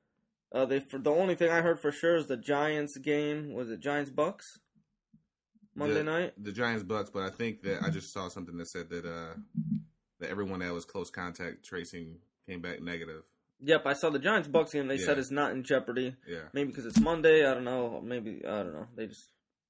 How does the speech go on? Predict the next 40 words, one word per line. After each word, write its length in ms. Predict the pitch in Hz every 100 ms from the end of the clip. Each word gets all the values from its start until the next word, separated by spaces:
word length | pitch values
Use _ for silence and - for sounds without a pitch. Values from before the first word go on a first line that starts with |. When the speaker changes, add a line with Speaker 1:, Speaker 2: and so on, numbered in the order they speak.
| -
Speaker 1:
not 260 | 123 98
players 480 | - 127 120 113 - -
were 80 | 123
tested 320 | - 123 -
positive, 360 | 135 123 117 117
but 180 | 113 - 214 - -
whatever. 460 | - 247 233 208 208 - _ _
We'll 140 | - 226
see. 160 | 214
Hopefully 280 | 190 196 202
nothing 260 | 190 196 190
comes 160 | 190 180
out 140 | 180
of 80 | 165
it. 60 | 156
Hopefully 300 | 165 165 165
no 100 | 156
time 260 | 156 170 160
is 100 | 147
missed 260 | 147 147
and 80 | 127
no 100 | 127
games 320 | 123 131 123 131
are 40 |
postponed 500 | - 135 - 147 131
or 80 | 120
rescheduled. 460 | 127 - 139 117 - _
Speaker 2:
Right. 220 | 92 87 - _ _ _ _ _ _ _ _ _
Speaker 1:
So 540 | - - 156 151 143 139 _
that's 180 | - 196
the 60 | 233
covid 320 | 233 220 180
news. 340 | 170 170 160 _ _ _ _ _ _ _ - -
Christian 280 | - 185 202
McCaffrey 480 | 170 170 165 170 151
did 120 | 156
not 180 | 170 151
play 220 | - 165
last 260 | 170 151 160
night. 340 | 170 185 190